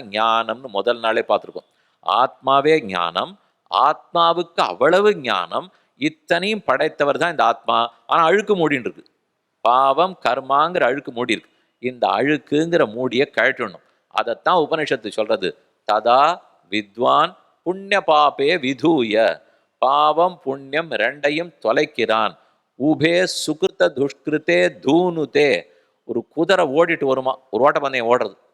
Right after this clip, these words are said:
வந்த உடனே மெலீசா இருக்கிற முடி எல்லாத்தையும் ஒரு தடவை இப்படி சிலிர்க்குமா, சிலிர்த்த உடனே அந்த முடியெல்லாம் தெரிச்சிடும்,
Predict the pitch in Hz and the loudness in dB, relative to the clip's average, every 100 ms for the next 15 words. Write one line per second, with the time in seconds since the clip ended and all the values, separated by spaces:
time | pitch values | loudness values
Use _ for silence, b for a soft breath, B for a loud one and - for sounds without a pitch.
0 | _ _ _ _ _ _ _ 104 117 113 | _ _ _ _ _ _ _ -8 -2 0
1 | 104 135 139 - _ _ _ 101 147 175 | 0 -2 -4 -6 _ _ _ -14 -10 -8
2 | 185 185 185 165 147 123 110 131 139 123 | -8 -4 -2 0 -2 -4 -4 -2 0 0
3 | 120 156 110 113 127 98 - 175 160 127 | 0 -2 -2 -2 -2 -4 -2 0 -2 -4
4 | 92 - _ _ _ _ - 160 160 151 | -6 -10 _ _ _ _ -8 -6 -4 -4
5 | 147 156 117 120 135 131 135 131 135 135 | -2 -4 -8 -4 -2 0 -2 -2 -2 -4
6 | - 95 | -6 -12